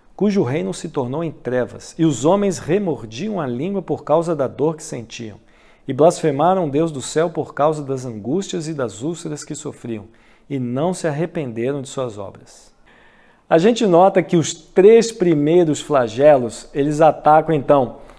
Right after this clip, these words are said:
os homens, depois o mar, a fonte das águas, e agora o quarto flagelo em diante, a, a proposta não é se preocupar necessariamente com o público-alvo, mas com a expressão "não se arrependeram".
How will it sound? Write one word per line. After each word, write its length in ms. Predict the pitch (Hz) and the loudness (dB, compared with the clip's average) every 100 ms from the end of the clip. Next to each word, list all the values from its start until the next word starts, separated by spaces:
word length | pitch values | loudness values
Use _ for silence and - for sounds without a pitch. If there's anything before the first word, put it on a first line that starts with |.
| - - | -18 -12
os 240 | 117 98 | -12 -2
homens, 640 | 120 147 175 185 190 185 | 4 6 6 6 2 2
depois 440 | - 143 - 139 127 | -2 -2 2 2 2
o 60 | |
mar, 560 | 117 117 143 170 175 170 | -2 0 4 4 4 4
a 80 | 131 | 2
fonte 380 | - 143 143 139 | 0 -4 -4 -4
das 260 | 123 110 | -4 -2
águas, 600 | 131 156 175 175 170 - - - _ | 2 4 4 2 -4 -10 -20 -20 _
e 80 | 165 | 4
agora 600 | 170 139 151 170 180 175 - - | 4 6 6 6 2 -4 -14 -4
o 100 | 165 | -2
quarto 400 | 160 - 202 220 | 0 2 2 0
flagelo 560 | - 196 156 127 135 139 | 0 2 2 4 2 4
em 140 | 202 | 2
diante, 520 | 151 143 202 175 - - - _ _ | 2 4 4 2 -4 -16 -20 _ _
a, 640 | 156 156 156 151 147 143 143 | 2 6 6 6 6 4 2
a 60 | 170 | 2
proposta 560 | 180 165 170 185 190 196 | 4 2 4 4 4 4
não 120 | 185 | 6
é 80 | 202 | 4
se 180 | - | 2
preocupar 460 | 185 190 190 185 170 | 4 4 4 2 2
necessariamente 760 | 190 214 196 185 170 151 180 | 2 2 2 4 4 2 0
com 100 | - | -2
o 80 | 175 | -2
público-alvo, 720 | 147 175 208 180 151 156 135 - - - | 0 0 0 4 6 6 2 -10 -18 -2
mas 240 | 160 175 | 0 0
com 180 | - 180 | 0 2
a 120 | 160 | 4
expressão 600 | 180 190 196 170 - 175 | 4 2 0 0 0 0
"não 320 | 175 160 180 196 | 0 2 2 0
se 140 | 196 | -2
arrependeram". 760 | 160 170 185 185 139 147 139 | -2 -2 -2 0 4 6 4